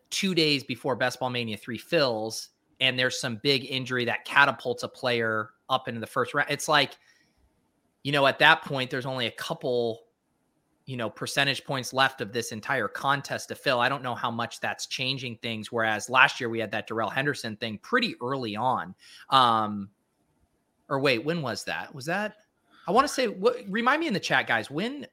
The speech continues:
when into Best Ball Mania two was that? Was that about fifty percent full? I'm trying to remember how many teams had the cheap Darrell Henderson by the time that happened.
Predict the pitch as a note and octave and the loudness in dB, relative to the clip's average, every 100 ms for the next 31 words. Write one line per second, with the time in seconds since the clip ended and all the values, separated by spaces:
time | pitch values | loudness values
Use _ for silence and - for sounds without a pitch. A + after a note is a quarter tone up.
0 | _ - F#3+ C#4+ B3 - D3+ D3 - C#3 | _ -8 -4 -4 -4 -4 0 0 0 -2
1 | B2+ B2 A2+ G#2 - A2 G2 G2 F#2 A#2 | -2 -2 -4 -8 -8 -6 -6 -4 -6 0
2 | E3 G3+ G#3+ F#3+ - - F3 G3 - F#3 | 0 2 2 0 -2 -6 -6 -6 -6 -4
3 | F#3+ F#3 F#3+ F3 E3 A#3+ B3 E3+ D3 B2+ | -4 -2 0 0 2 0 0 0 0 -2
4 | - C3+ C3+ A2+ - A#2+ A2 G#2+ - - | 0 0 -2 -8 -8 -6 -6 -6 -8 -12
5 | - - - A2 G#2+ G#2+ - A2+ G#2+ A2 | -20 -14 0 2 2 -2 -6 -6 -8 -6
6 | G#2 G2+ G2+ G2+ F#2+ - F#2+ F#2 F#2 F2 | -4 -4 -4 -4 -6 -6 -8 -6 -6 -4
7 | G2+ F#2 F2+ - F2 E2+ F2+ E2+ | -6 -4 -6 -6 -6 -8 -10 -16